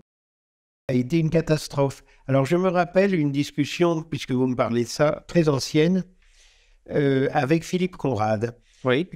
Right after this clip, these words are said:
Speaker 1: qui un jour me disait, « Ah, mais ce que toi, en tant qu'évolien ou traditionnaliste, tu comprends pas,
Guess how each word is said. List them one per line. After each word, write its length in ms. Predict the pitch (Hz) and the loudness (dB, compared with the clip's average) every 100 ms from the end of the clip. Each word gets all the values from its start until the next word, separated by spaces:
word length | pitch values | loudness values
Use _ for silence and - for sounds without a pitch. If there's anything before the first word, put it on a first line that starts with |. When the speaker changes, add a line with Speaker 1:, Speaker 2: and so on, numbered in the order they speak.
| - | -6
Speaker 1:
qui 200 | 185 180 | -2 0
un 80 | 170 | 0
jour 240 | 175 190 | 0 0
me 140 | 165 | 0
disait, « 640 | 143 143 139 170 185 185 - | 0 -4 -2 -2 -2 -4 -4
Ah, 200 | 175 185 | 0 2
mais 160 | 175 156 | 2 -2
ce 120 | - | -4
que 180 | - 147 | -2 -2
toi, 340 | 147 170 180 | 0 2 2
en 60 | 147 | 2
tant 160 | 151 147 | -2 -4
qu'évolien 760 | 147 127 131 131 147 143 135 | -2 0 0 0 0 0 0
ou 160 | 120 123 | -2 -2
traditionnaliste, 880 | - 131 120 - 131 127 135 127 - | -2 0 -2 -2 0 2 0 -2 -10
tu 60 | |
comprends 360 | - 113 110 113 | -8 -4 -2 -2
pas, 420 | 165 185 185 | 0 0 0